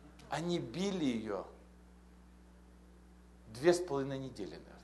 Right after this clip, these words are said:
Я говорю: «Слушай, сколько я должен вам заплатить,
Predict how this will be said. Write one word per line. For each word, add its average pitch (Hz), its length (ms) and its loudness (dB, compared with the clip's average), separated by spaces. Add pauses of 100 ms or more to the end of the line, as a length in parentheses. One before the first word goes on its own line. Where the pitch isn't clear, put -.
(1500)
Я 139 80 8
говорю: 185 180 8
«Слушай, 185 280 4
сколько - 420 4
я 208 120 12
должен 185 360 6
вам 170 200 10
заплатить, 165 840 2